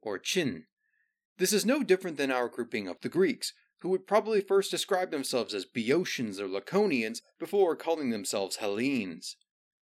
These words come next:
From the fifth to the third centuries, China was gripped in the Warring States period,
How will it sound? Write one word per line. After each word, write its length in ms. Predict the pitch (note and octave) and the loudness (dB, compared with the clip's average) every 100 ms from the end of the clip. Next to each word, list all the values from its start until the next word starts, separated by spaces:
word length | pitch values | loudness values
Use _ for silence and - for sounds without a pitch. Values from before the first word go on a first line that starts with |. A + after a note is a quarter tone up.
| _ - | _ -4
From 160 | G#3 | -2
the 80 | G#3 | 0
fifth 380 | G3+ B3 A#3+ - | 0 0 0 -2
to 100 | F#3+ | -4
the 140 | F3 | -2
third 320 | F3 D3 C3 B2+ | 0 2 2 2
centuries, 720 | - G#2 - G#2 G2 G2 - _ - | -2 -4 -4 -4 -6 -6 -12 _ -6
China 360 | - G#3+ A#3+ | 0 2 2
was 160 | G3+ C#3+ | 0 -2
gripped 280 | D3+ D3+ - | -2 -4 -4
in 140 | B2+ | -6
the 80 | A2 | -6
Warring 480 | G2+ C3 E3 D#3 D3+ | 0 4 4 2 -2
States 340 | - A#2+ A#2+ | -4 -4 -4
period, 600 | - - A2+ F#2+ F#2+ - | -10 -6 -4 -4 -6 -10